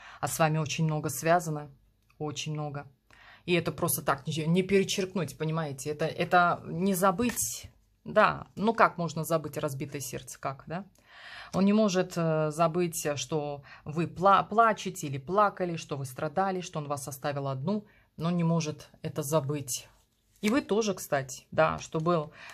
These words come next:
был какой-то конфликт с вами, что он вас,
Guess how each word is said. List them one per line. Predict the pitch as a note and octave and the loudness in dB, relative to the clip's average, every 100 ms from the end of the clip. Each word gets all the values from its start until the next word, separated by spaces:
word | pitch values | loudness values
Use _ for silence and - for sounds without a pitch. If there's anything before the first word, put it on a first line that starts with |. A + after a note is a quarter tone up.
| - | 0
был | F3+ E3+ | 0 2
какой-то | D#3 D#3+ D3+ | 0 2 0
конфликт | D3 D3 D3 G#3 A3+ - | 0 -2 -2 -2 -2 -2
с | - | -2
вами, | F3+ F3+ F3 E3 | 2 2 2 -4
что | - D#3 | -2 -2
он | D#3 | 4
вас, | D3+ C#3+ | 4 2